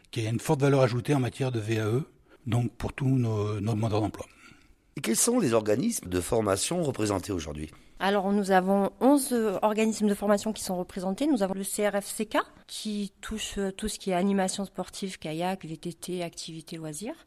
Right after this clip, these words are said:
Speaker 3: On a la Fondation Edith Césaire sur la partie santé. Nous avons l'U G cam avec le métier du secrétariat, la compta, les préqualifications, euh, multifilières. On a également le cret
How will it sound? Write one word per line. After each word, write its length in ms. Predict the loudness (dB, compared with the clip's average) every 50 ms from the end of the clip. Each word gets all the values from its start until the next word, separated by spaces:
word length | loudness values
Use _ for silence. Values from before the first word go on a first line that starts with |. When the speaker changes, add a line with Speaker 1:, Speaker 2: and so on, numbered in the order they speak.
| _ -8
Speaker 3:
On 200 | -4 -2 0 2
a 80 | 4 4
la 100 | 4 2
Fondation 420 | 2 0 -2 0 0 -2 0 -2
Edith 240 | -2 -2 -4 -6 -8
Césaire 420 | -6 -6 -6 -6 -4 -2 -2 -2 -4 -6 -12
sur 280 | -14 -14 -12 -8 -4
la 120 | -4 -2 -2
partie 280 | -4 -6 -6 -8 -8
santé. 560 | -4 -2 0 0 0 0 0 -2 -2 -2 -4 -10 -18 -20 -20 -18 -20 -20 -20 -20 _ _ -4
Nous 120 | 0 4
avons 200 | 4 4 6 4
l'U 120 | 2 2 2
G 200 | 2 0 0 4
cam 220 | 4 6 6 6
avec 260 | 6 6 4 2 0
le 40 | 0
métier 480 | 0 0 -2 -4 -8 -12 -10 -8 -6 -6
du 120 | -6 -8
secrétariat, 760 | -8 -8 -10 -8 -6 -8 -6 -4 -4 -2 0 0 0 0 0
la 100 | 0 -2
compta, 440 | -4 -6 -10 -12 -10 -6 -6 -6 -4
les 100 | -6 -8
préqualifications, 920 | -10 -12 -14 -14 -12 -12 -12 -12 -12 -14 -12 -10 -8 -8 -8 -8 -8 -8 -6
euh, 320 | -6 -6 -6 -6 -8 -10 -10 -12 -16 -20 -20 -20 -20 _ _ _ _ -10
multifilières. 1000 | -10 -8 -6 -6 -6 -4 -4 -6 -4 0 2 4 4 2 0 -2 -8 -16 -20 _ _ -4
On 180 | -2 0 4 4
a 80 | 4
également 400 | 4 4 4 4 4 4 4 4
le 140 | 4 2 2
cret 260 | 0 0 0 0 0